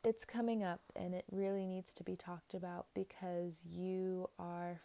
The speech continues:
feeling taken advantage of, and, you know, you're ready to snap, but at the same time with this Leo energy,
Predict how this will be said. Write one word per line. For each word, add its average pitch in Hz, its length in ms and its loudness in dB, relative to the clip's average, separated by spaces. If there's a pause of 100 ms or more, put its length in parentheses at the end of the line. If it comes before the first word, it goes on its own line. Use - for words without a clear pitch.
feeling 180 720 0
taken 185 360 -2
advantage 180 540 -4
of, 262 220 2 (680)
and, 175 540 0 (880)
you 190 80 0
know, 175 240 2
you're 180 560 4
ready 180 460 0 (220)
to 185 420 2
snap, 202 480 0 (120)
but 175 120 -2
at 180 160 -2
the 185 100 0
same 180 300 0
time 185 260 -4
with 180 140 -4
this - 200 -4
Leo 185 280 2
energy, 180 640 0